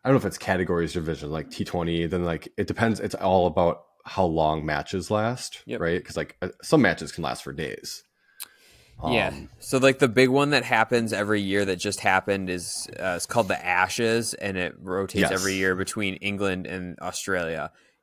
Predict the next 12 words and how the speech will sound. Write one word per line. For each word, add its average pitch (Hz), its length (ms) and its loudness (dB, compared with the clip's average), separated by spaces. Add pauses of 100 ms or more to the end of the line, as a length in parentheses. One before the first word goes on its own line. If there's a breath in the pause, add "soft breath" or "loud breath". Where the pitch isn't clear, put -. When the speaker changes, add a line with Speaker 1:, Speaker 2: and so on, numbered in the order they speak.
Speaker 2:
And 92 320 -2
Speaker 1:
Mm-hmm. 87 140 -4
Speaker 2:
that 101 260 4
is, 92 240 -4 (100)
that's - 360 -4 (160)
five 110 720 2
te-, - 240 -2
best 110 260 -2
of 110 80 -4
five 95 500 0
test - 420 -6
matches, 73 560 -12